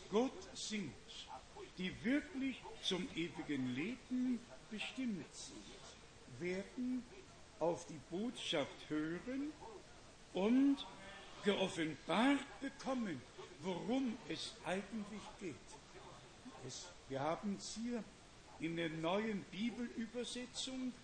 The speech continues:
ja ganz krass vor Augen geführt bekommen, wie weit die religiöse Welt von Gott abgewichen ist und von nichts mehr Halt macht.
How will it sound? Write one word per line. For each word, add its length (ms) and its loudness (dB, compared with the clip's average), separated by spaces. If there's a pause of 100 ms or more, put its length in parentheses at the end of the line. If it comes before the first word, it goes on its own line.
(340)
ja 160 4
ganz 440 0 (140)
krass 500 -6 (440)
vor 300 -4
Augen 640 0 (320)
geführt 560 -2
bekommen, 500 -8 (500)
wie 180 4 (120)
weit 540 6 (220)
die 100 6
religiöse 960 6 (120)
Welt 600 2 (360)
von 420 6
Gott 260 8 (200)
abgewichen 1160 2
ist 440 0 (760)
und 240 4
von 240 4
nichts 500 2 (220)
mehr 240 2
Halt 320 2
macht. 420 -2